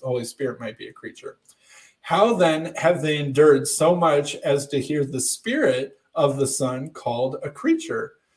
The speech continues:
Because of the oneness of the Word with the Father, they will not have the Son belong to things originated, but re-, rightly regard him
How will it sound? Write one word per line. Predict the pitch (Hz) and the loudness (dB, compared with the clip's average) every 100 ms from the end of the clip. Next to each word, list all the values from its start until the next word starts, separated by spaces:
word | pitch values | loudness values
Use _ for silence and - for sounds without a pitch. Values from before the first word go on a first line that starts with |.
| _ _ | _ _
Because | 151 143 202 214 | -4 4 4 6
of | 220 160 | 4 4
the | 135 | 2
oneness | 127 151 208 240 240 - | 2 0 0 -2 -4 -2
of | - 151 | -4 -4
the | 165 | -4
Word | 135 143 143 - 143 147 | -2 2 2 0 -6 -8
with | 156 156 - | -4 -4 -4
the | 131 131 | -2 -2
Father, | - 170 160 117 - - - _ _ _ | 2 2 2 -2 -6 -10 -12 _ _ _
they | 143 147 | 2 2
will | 143 139 | 2 0
not | 143 180 - | 2 0 0
have | 151 160 135 | 0 0 0
the | 135 | -6
Son | - - 277 151 139 | -4 0 0 0 -2
belong | 135 131 135 139 135 | 0 2 2 0 -4
to | 139 | -6
things | - 135 131 - - | -4 -4 -6 -8 -6
originated, | 127 175 180 - 107 110 - - _ _ _ | -4 -4 -6 -10 -12 -12 -12 -14 _ _ _
but | 147 147 | 4 4
re-, | 147 139 139 - 131 - | 4 2 0 -8 -18 0
rightly | 139 196 202 180 | 2 4 2 2
regard | 151 131 139 143 - | 2 0 0 0 -2
him | 131 135 | -4 -4